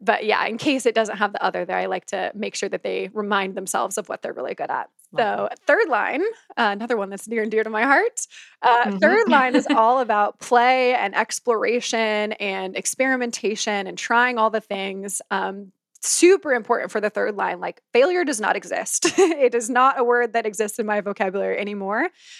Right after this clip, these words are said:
Speaker 1: And there's so much societal conditioning around, you know, be the overachiever, get the good grades. Otherwise, you know,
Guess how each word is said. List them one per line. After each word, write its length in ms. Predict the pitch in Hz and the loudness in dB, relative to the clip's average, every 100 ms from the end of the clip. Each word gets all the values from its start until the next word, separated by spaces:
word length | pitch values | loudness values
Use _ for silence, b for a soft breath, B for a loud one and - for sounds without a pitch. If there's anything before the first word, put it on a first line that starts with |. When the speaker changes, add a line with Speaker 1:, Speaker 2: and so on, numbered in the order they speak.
| B - | B -4
Speaker 1:
And 160 | 220 | -2
there's 140 | 220 214 | 0 2
so 160 | 240 233 | 0 2
much 160 | 226 | 0
societal 480 | - - 208 202 202 | -2 0 0 2 0
conditioning 580 | - 202 196 - 202 185 | -2 -6 -6 -6 -6 -6
around, 460 | 190 185 185 185 | -6 -6 -8 -10
you 60 | 208 | -10
know, 140 | 180 | -10
be 160 | 175 214 | -4 -2
the 60 | 233 | 0
overachiever, 680 | 247 262 254 - 262 214 - | 0 0 -2 -2 -2 -2 -4
get 140 | 233 | -4
the 80 | 247 | 0
good 180 | 240 233 | 0 0
grades. 520 | 254 220 202 190 - | 0 2 0 -4 -2
Otherwise, 640 | 214 233 214 208 214 208 | 2 2 2 2 0 -4
you 60 | 214 | -4
know, 320 | 196 196 196 | -2 -2 -4